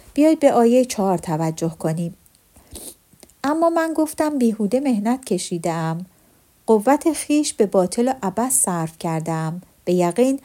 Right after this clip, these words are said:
حق من با خداوند است و پاداش من با خدای من.» اگرچه او از رحم فراخوانده شد، به کلا-، کلام نام گرفت و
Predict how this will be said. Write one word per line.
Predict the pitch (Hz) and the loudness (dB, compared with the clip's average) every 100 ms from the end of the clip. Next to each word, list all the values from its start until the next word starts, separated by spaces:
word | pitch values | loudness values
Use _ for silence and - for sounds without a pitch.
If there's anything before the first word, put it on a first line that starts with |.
| _ | _
حق | - 294 285 | -6 -4 -2
من | 247 247 233 | 0 0 2
با | 202 | 0
خداوند | 190 190 180 180 175 226 214 160 | 0 0 2 0 0 0 0 -2
است | 160 - 175 | -2 -4 -6
و | |
پاداش | 160 185 175 214 294 247 | -4 -4 0 0 0 -2
من | 196 180 165 | -2 -4 -2
با | 165 | -4
خدای | 160 165 170 160 151 | -2 -2 0 -2 -4
من.» | 160 156 139 _ _ _ - - - - - _ - | -8 -10 -12 _ _ _ -20 -20 -20 -20 -20 _ 4
اگرچه | 277 294 285 370 | 6 6 6 4
او | 370 | 6
از | 302 285 | 6 4
رحم | 240 233 214 254 254 262 - _ | 2 2 2 0 0 -2 -10 _
فراخوانده | - 233 214 196 196 175 175 | -2 2 2 2 -2 -4 -2
شد، | 170 - 165 160 _ _ | -4 -2 -2 -2 _ _
به | 190 | -4
کلا-، | 190 190 180 185 - | -2 0 0 0 -2
کلام | 226 196 202 202 208 | -2 2 2 2 0
نام | 202 214 233 240 | 0 2 2 0
گرفت | 202 165 156 160 165 - _ _ 185 175 | 0 0 0 -2 -6 -20 _ _ -8 0
و | 190 175 | 2 0